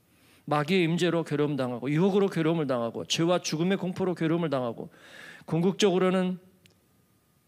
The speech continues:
지옥의 진노에 대한 두려움으로, 예, 그들은 괴로움을 갖고 있습니다. 양쪽 면에서,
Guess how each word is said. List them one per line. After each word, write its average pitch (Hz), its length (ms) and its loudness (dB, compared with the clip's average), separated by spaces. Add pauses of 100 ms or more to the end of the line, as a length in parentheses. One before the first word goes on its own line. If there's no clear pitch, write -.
(640)
지옥의 139 600 -4 (1800)
진노에 147 500 -4
대한 139 420 -4 (420)
두려움으로, 160 760 -2 (460)
예, 135 320 -14
그들은 131 400 -6 (420)
괴로움을 123 680 -4 (760)
갖고 - 420 -8
있습니다. - 640 -8 (200)
양쪽 165 520 -2
면에서, 160 540 -2